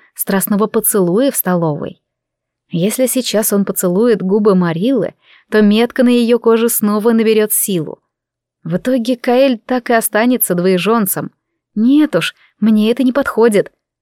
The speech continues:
"Возможно, мы в последний раз вместе", привел Каэль аргумент и коснулся пальцами моей щеки.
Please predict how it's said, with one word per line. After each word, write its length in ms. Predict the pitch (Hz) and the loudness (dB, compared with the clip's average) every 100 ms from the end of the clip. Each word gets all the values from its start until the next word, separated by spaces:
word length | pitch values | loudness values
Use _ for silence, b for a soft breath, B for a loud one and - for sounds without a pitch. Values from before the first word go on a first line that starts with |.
| _ _ _ - | _ _ _ -10
"Возможно, 380 | 180 190 208 | -2 0 2
мы 140 | 208 208 | 2 2
в 60 | |
последний 420 | - 175 190 185 180 | -2 -2 0 0 0
раз 260 | 226 - | 0 0
вместе", 460 | 180 220 - - - _ - | 0 -2 -2 -10 -16 _ -4
привел 320 | 202 190 180 | 0 2 2
Каэль 280 | 175 185 185 | 2 2 2
аргумент 480 | 180 185 220 330 247 | 2 2 4 4 2
и 60 | 196 | -2
коснулся 460 | 208 262 269 - | -2 -2 -2 -2
пальцами 400 | 240 247 - 233 | -2 -2 0 0
моей 300 | 226 226 226 | 0 0 -2
щеки. 500 | 220 214 - 165 185 | -4 -6 -6 -10 -10